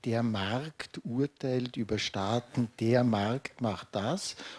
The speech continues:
und die Menschen als die Objekte, die sozusagen jetzt den Märkten ausgeliefert sind. Und auch nur sich die Frage zu stellen, was ist das für eine Marktwirtschaft,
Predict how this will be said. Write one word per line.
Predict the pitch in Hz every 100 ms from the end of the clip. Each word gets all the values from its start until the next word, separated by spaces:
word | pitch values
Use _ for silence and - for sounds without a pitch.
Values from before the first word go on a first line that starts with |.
| -
und | 127 -
die |
Menschen | 135 113 123 139 - 165
als | 151 -
die | 160
Objekte, | 175 196 175 113 - - 110
die | -
sozusagen | - 143 - 143 147 131
jetzt | 135 - -
den | 139
Märkten | 127 120 - 175
ausgeliefert | 170 - - 117 107 123 -
sind. | - 107 104 - - - - -
Und | - 131
auch | 131 127 127
nur | 131
sich | 120 135 -
die | 127
Frage | - 95 127 139
zu | - -
stellen, | 117 - 104 107 120 151 127
was | 120 -
ist | 139 -
das | 131
für | -
eine | 120
Marktwirtschaft, | 104 82 - - - 143 - - 156 160 - -